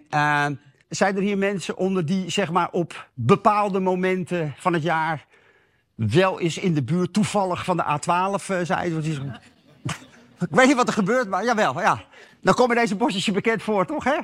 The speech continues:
Ja. Eh, en het is interessant, hè? Dus we zijn met z'n allen, erkennen we, ja, dat klote systeem, daar is iets mee. En, en we erkennen het en we, en we houden een bordje omhoog van, eh, nou, we veranderen.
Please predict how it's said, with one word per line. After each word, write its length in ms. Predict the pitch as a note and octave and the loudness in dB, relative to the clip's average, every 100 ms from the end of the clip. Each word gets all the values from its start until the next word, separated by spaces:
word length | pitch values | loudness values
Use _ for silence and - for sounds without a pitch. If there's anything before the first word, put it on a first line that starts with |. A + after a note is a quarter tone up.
| - | 0
Ja. 260 | G#3 - _ _ - - - _ | -2 -2 _ _ -20 -20 -20 _
Eh, 640 | F#3 F#3 F#3 F3+ F3+ - | 4 6 4 2 0 0
en 160 | G3+ G#3+ | -2 0
het 80 | |
is 80 | F#3 | -2
interessant, 480 | B3 F#3 - D4+ F3 | 0 0 2 2 4
hè? 100 | G3+ | 0
Dus 160 | A3+ G3 | 0 -2
we 100 | G#3 | 0
zijn 240 | A#3 A3+ | 2 2
met 180 | G#3+ - | -2 -2
z'n 60 | |
allen, 440 | - A3 A#3+ A3 G3 | 0 2 2 0 0
erkennen 480 | F#3+ F3+ B3 A3 F#3 | -2 0 0 0 0
we, 60 | |
ja, 300 | E3+ F3 F#3+ | 0 0 0
dat 200 | D#3+ - - _ _ | -2 -8 -14 _ _
klote 400 | A#3+ A#3+ A#3+ G#3 | 0 0 0 -2
systeem, 680 | - G3+ - G3+ G#3 G3 D#3+ | -2 -2 0 -2 -2 -4 -2
daar 160 | E3+ | -2
is 160 | A3 G#3+ | -2 -2
iets 140 | G3 | -2
mee. 320 | F#3+ G3+ A3 | -2 -2 -2
En, 220 | - F3 - | -2 -4 -2
en 200 | E3+ E3 | -2 -2
we 60 | |
erkennen 460 | D#3 D#3+ F#3 F#3+ F#3 | -2 -2 -2 -2 -2
het 120 | F#3 | -2
en 160 | E3+ E3+ | -2 0
we, 80 | |
en 220 | E3 E3+ E3 | 0 -2 -2
we 60 | |
houden 280 | E3 E3+ F3+ | 0 0 0
een 60 | D3+ | -2
bordje 240 | F#3+ G3+ | -2 -2
omhoog 340 | E3 E3+ E3+ | 0 0 -2
van, 240 | - D#3+ D#3 | -4 -4 -2
eh, 180 | D3+ D3 | -2 -2
nou, 280 | F#3 D#3+ | -2 -2
we 220 | D3 E3 D#3+ | -2 -2 0
veranderen. 440 | G#3 G3 B2+ F#2+ | 2 2 2 -6